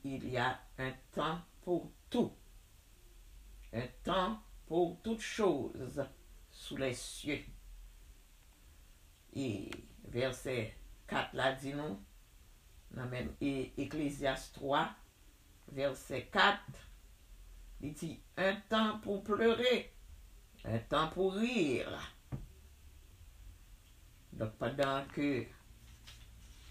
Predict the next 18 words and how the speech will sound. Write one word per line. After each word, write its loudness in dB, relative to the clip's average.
tan -2
sa, 0
se -4
tan 2
pou -2
nou -2
plere, 4
se -8
tan 0
pou -2
nou -2
kriye. 4
Men 0
nou 0
konnen 2
ke 0
Frè 2
Ludès 4